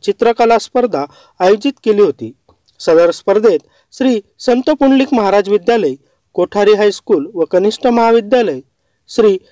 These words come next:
संत जंगली महाराज इंग्लिश मीडियम स्कूल, भारतीय ज्ञानपीठ हायस्कूल व नगर परिषद प्राथमिक मराठी कन्या उर्दू शाळा इत्यादी शाळेमधून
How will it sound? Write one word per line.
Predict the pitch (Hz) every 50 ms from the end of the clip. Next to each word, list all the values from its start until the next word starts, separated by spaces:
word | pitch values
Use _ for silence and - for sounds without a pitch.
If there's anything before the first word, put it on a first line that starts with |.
| _ _ -
संत | - - 254 269 285 - 311
जंगली | 285 285 285 277 277 285
महाराज | 277 247 233 226 220 226 226 220 - -
इंग्लिश | 214 202 214 220 240 - - 233
मीडियम | 226 214 214 226 226 226
स्कूल, | 226 - - 277 226 156 139 - _ _ _ _ _ _ _ _ -
भारतीय | 170 170 175 185 - - 247 247 240
ज्ञानपीठ | 226 220 220 220 220 214 - 226 220 -
हायस्कूल | - 208 202 214 - - - 165 139 127 143 - _ _ _ _ -
व | 160 165 170 160 - _ _ _ _ _ 160
नगर | 165 170 196 233 247
परिषद | - 240 226 240 226 - 262 240 233 _ -
प्राथमिक | 196 185 180 - 240 233 220 170 139 135 _ _ _ _ _ _ _ _ -
मराठी | 165 180 196 226 240 - 214 165 151 - _ _ _ _
कन्या | - 196 202 220 240 240 240
उर्दू | 233 233 220 202 233 247 247 247 _ _ _ _ _ _ -
शाळा | - - 233 226 180 143 143 - -
इत्यादी | 185 - _ - 247 254 302 294
शाळेमधून | - 262 233 226 233 247 262 269 196 156 143 143 143